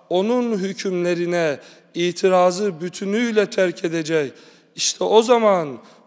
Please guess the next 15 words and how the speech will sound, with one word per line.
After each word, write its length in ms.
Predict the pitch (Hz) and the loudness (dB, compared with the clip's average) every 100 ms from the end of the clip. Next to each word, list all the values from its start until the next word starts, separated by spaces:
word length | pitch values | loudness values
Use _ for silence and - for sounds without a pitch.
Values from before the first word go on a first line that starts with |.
| - | -10
Müslüman 680 | 175 165 190 185 190 180 165 | -8 -6 -4 0 2 2 0
tevazu 540 | 180 180 180 175 220 | 0 4 4 4 0
makamlarında 760 | 240 226 214 202 190 180 180 175 | 0 2 2 2 4 2 0 -2
yükselecek. 800 | 165 160 - 165 151 147 143 123 - - - _ | -2 -4 -4 -2 -2 -2 -4 -4 -14 -20 -20 _
Tevazu 520 | 151 160 170 175 240 | 2 6 6 4 2
makamı 580 | 247 233 - 196 190 233 | 4 4 6 6 4 -2
ki 380 | - 196 160 131 - - - | -2 -2 -2 -4 -14 -20 -6
ilk 280 | 220 226 - - | -2 -2 -4 0
o 220 | 202 165 | 2 4
hal, 320 | 185 175 147 123 117 - - | 6 6 2 -2 -12 -18 -4
o 100 | 175 | 0
yürüyüş, 760 | 196 196 196 220 214 175 - - - _ - | 0 0 0 0 0 -2 -6 -12 -18 _ -2
manevi 540 | 160 180 190 190 214 | 2 2 2 0 -2
oluş 420 | 202 196 240 240 | 0 0 0 -2
seferberliği, 1040 | - 208 175 185 170 165 156 156 151 131 | 0 0 2 0 2 0 0 0 -4 -4